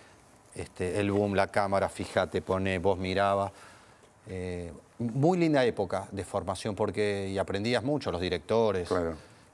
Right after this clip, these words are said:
Speaker 1: Eh, está, eso está muy bueno. Yo trato de fomentarlo. Hablo, hablo mucho con,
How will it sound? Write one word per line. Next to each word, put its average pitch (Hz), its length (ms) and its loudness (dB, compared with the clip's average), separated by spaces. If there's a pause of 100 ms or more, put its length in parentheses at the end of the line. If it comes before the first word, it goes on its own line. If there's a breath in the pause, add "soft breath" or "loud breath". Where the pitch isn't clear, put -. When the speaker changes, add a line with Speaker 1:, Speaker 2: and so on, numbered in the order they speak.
(100)
Speaker 1:
Eh, 87 300 -8
está, 98 760 -2 (340)
eso 113 160 -4
está - 160 -2
muy 117 140 2
bueno. 104 280 2
Yo 131 140 -2
trato 147 280 4
de - 60 4
fomentarlo. 101 680 0
Hablo, 90 320 -6
hablo 156 220 4
mucho 185 260 2
con, 131 300 2